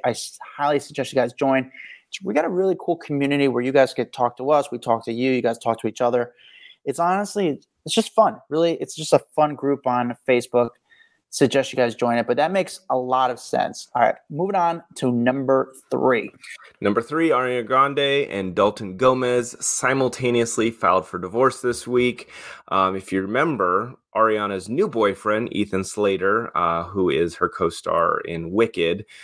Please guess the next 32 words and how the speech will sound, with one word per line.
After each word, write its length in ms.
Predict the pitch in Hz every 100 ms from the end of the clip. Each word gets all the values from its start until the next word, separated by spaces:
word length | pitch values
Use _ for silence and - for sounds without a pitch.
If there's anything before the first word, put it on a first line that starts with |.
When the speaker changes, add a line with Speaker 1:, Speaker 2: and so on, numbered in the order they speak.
| - -
Speaker 2:
they've 220 | 101 104
been 140 | 101 95
seen 280 | 85 85
out, 260 | 120 123 117
they've 140 | 80
been 80 | 80
hanging 240 | 90 90 95
out 180 | 113
together. 800 | - 98 104 104 104 101 98 95 -
You 160 | 85 78
know, 180 | 73
her, 320 | 82 85 - -
she 220 | - 80
has 120 | 82
basically 380 | - 80 - 78
said 240 | - 73 -
that 160 | 71
her 260 | 82 80 76 78
and 260 | 80 78 _
her 340 | - 80 - - _ _ _ _ _ _
relationship 760 | 104 113 123 - 120 104 113 104
with 180 | 101
Dalton, 600 | - 107 107 104 95 95 - - - -
um, 300 | 85 87 87
had 260 | 80 95 101
kind 180 | 117 95
of 100 | -
crumbled. 540 | 120 104 87 87 101 - - - -
Um, 460 | 87 82 85 - -
and 220 | - 90
they 80 | 90
were, 320 | 90 92 87